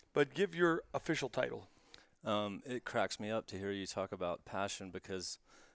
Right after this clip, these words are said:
Speaker 2: you are so out of context of any of it compared to the rest of us. We are, everyone in this industry is in it because they're so passionate about it. But when I met you,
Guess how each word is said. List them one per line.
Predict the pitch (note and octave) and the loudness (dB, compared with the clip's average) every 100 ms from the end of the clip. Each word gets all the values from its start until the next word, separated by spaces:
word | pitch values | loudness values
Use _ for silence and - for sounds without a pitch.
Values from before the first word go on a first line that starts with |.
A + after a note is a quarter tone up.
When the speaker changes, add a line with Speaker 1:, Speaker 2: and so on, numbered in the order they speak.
| _ | _
Speaker 2:
you | A#2 B2+ | 0 2
are | A2 | 2
so | - G#2 | 2 2
out | G2+ | 2
of | - | 0
context | - G#2 F#2+ F#2 - | -4 -4 -2 -2 -2
of | E2+ | -6
any | - G#2+ G2 | -6 -4 -2
of | F#2 | -2
it | - | -6
compared | G2 G2+ G2 | -8 -4 -2
to | |
the | F#2 | 0
rest | F#2+ F#2+ | 0 2
of | F#2 | 0
us. | F2 - | -2 -2
We | A2 | -2
are, | G2 | 0
everyone | - D3 C#3+ A2+ | 0 2 2 -2
in | G2 | -2
this | - | -4
industry | A2 G2 - F#2 | -4 -4 -2 -2
is | F2 | -2
in | G#2 | -4
it | G2+ - | -6 -8
because | F#2+ F#2+ | -10 -8
they're | F#2 | -6
so | - | -6
passionate | - F#2 - F#2 | -2 -2 -2 -8
about | E2+ F2 E2+ | -4 -2 0
it. | - | -2
But | |
when | D#2+ | -4
I | G2 | -4
met | G2 F#2 - | -2 -2 -2
you, | G2 F#2+ | -2 -2